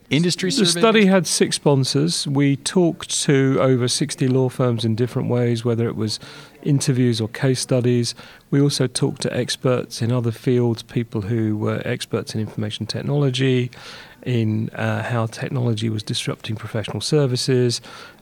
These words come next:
Speaker 2: uh, Stanford professor, C I O from Toyota Motors. So we tried to get a three sixty degree perspective on what might shape the next ten to fifteen years.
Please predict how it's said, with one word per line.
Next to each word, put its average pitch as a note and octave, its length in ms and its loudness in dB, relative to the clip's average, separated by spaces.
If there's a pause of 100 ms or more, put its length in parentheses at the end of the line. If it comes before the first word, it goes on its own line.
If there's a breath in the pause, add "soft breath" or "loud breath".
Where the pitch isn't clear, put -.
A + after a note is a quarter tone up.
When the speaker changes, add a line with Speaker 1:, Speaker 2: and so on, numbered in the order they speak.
Speaker 2:
uh, A#2 200 -2
Stanford B2 520 -2
professor, A#2+ 640 -2
C A#2+ 280 -2
I A2+ 200 2
O A#2 240 2
from A2 320 -4
Toyota A#2+ 420 0
Motors. B2 540 -2 (440 loud breath)
So - 140 -2
we G3+ 60 4
tried A#3 280 0
to - 80 -8
get D#3+ 180 2
a C#3 60 0
three D3+ 240 0
sixty - 380 -2
degree A#2+ 360 0
perspective - 720 -6
on A2+ 180 -2
what A#2+ 120 -2
might A#2 260 -2
shape A#2+ 360 -4
the A2+ 100 -4
next - 280 -6
ten G#2 240 -4
to - 80 -10
fifteen A2 400 -4
years. A2 340 -4